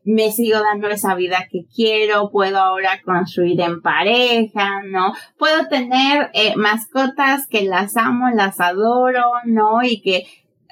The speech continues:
bueno, el dinero que me dé el trabajo me permite pagar otras cosas, ¿no? Entonces, a lo mejor hay un poco el dinero,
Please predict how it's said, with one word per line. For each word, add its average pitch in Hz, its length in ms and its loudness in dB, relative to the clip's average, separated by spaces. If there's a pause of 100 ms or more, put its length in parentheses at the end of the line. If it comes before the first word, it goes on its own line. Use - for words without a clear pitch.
bueno, 220 420 0
el 208 180 0 (320)
dinero 254 600 0
que 277 100 0
me 202 200 0
dé 214 180 2
el 240 80 -2
trabajo 247 760 0
me 240 200 2
permite 226 880 -2
pagar 202 500 0
otras 185 460 -2
cosas, - 580 -10
¿no? 254 300 0
Entonces, - 380 -6 (160)
a - 20 4
lo 392 60 2
mejor 370 280 2
hay 403 180 4
un 403 180 -2
poco 381 240 0
el 349 180 2
dinero, 302 680 0